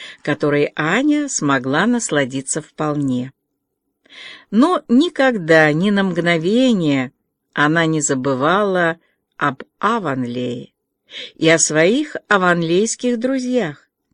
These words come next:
И каждую неделю самым счастливым для нее был день, когда приходили письма из дома. Пока не пришли первые письма, Аня не могла и представить, что когда-нибудь полюбит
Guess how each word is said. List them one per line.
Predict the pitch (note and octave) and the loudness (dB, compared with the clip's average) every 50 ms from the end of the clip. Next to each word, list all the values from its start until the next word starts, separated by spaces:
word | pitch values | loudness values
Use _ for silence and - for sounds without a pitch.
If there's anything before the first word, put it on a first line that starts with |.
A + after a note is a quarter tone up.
| _ _ _ _ _ _ | _ _ _ _ _ _
И | - G3+ | -8 -4
каждую | - D#4 E4 F4+ D#4+ B3+ G#3+ G3 F3 | 0 2 2 2 4 4 2 2 4
неделю | E3 D#3 D3 C3 C#3 D3+ E3+ G3+ A#3 A3 G3+ G3 _ _ _ _ _ - - - - - | 2 0 -2 0 0 2 2 2 2 2 -2 -8 _ _ _ _ _ -18 -18 -18 -18 -14
самым | _ - - G#3 G#3 G3+ F#3+ F#3 F3+ | _ -2 2 4 4 4 4 0 0
счастливым | F3 - - F#3+ F3 - F#3 F3 F#3 F#3 E3+ E3+ E3 E3 | 0 0 0 0 -2 -2 0 2 2 2 4 2 0 0
для | D3+ D3+ D#3 D#3+ | -2 -2 -2 0
нее | D#3+ D#3+ D#3+ D3+ D#3+ D#3 | 0 0 0 2 2 0
был | D3 C#3+ D#3 D3+ C#3+ | 2 2 -2 -2 -2
день, | C3+ C3 D#3+ G3 A#3+ C4 B3+ A#3 | -2 0 2 2 4 2 2 0
когда | - E3 D#3 D3 C3+ D#3 D#3 | 0 -2 -2 0 0 0 0
приходили | D#3 - D3 C#3 - D3+ C#3+ C#3 C#3 D3+ D3 C#3 C#3 B2+ | 0 -2 -6 -4 0 0 0 0 0 -2 -2 -2 -2 -6
письма | _ _ - D3 E3 G#3 A#3+ - - G#3+ G3+ G#3 F#3+ - _ _ | _ _ -4 -2 -2 -2 -2 -4 -4 -4 -4 -4 -6 -8 _ _
из | - D#3+ D#3 - - | -8 -6 -6 -6 -8
дома. | D#3 C3 C#3 C3 B2+ B2 A#2+ A#2+ A#2+ C3+ C3 _ _ _ _ _ _ _ _ _ _ _ _ _ _ _ _ _ - - - - - - - - - - _ _ _ _ _ | -6 -4 -4 -2 -2 -2 -4 -6 -8 -10 -14 _ _ _ _ _ _ _ _ _ _ _ _ _ _ _ _ _ -20 -20 -20 -20 -20 -20 -20 -20 -20 -20 _ _ _ _ _
Пока | - A3+ B3+ - F4 F4+ | -2 -2 2 4 4 4
не | F4 E4+ D#4 | 4 2 0
пришли | - C4+ C#4+ C#4+ - C#4 C#4 D4+ D#4 D4+ | 0 -2 0 0 0 0 2 2 2 0
первые | D4+ - A#3+ C4 C4+ B3+ A3 G3+ G3+ G3+ F#3+ | 0 0 4 4 4 4 4 2 2 0 0
письма, | _ - B3 D4 E4+ E4+ - - - E3+ D#3 D3 C3+ C3 _ _ _ _ _ _ _ | _ -4 0 0 0 0 -2 -2 -2 -2 -2 -2 -2 -4 _ _ _ _ _ _ _
Аня | - D#3 F#3+ A#3 C4+ C4+ C4 C4 | -2 0 2 4 4 4 4 4
не | B3 A#3+ A#3+ | 4 4 4
могла | A3 G#3 G#3 G#3 F#3+ F3+ G3 G#3 A#3+ C4 | 4 2 0 0 0 0 0 2 4 4
и | B3+ A#3 | 4 2
представить, | A3 - G#3 G3+ - - - - _ B3 C4 D4 C#4 A3+ E3+ C#3+ - | 0 -2 -6 -6 -4 -4 -6 -2 _ 0 2 2 2 0 -2 -4 -6
что | - - - D#3+ | -4 -2 -2 -2
когда-нибудь | - F3 D#3+ D3 C#3+ C#3 C#3 F3+ A#3+ D#4+ D#4+ D4 A#3+ E3 D3+ D3+ D3 - _ | 2 2 2 2 0 0 2 2 2 4 2 0 0 0 -2 -4 -4 -6 _
полюбит | _ E3 D#3 C#3+ C#3 C#3+ F#3+ C4 C#4+ C4+ C4+ C4 - _ | _ 0 0 0 0 0 -2 -2 -2 -2 -4 -6 -6 _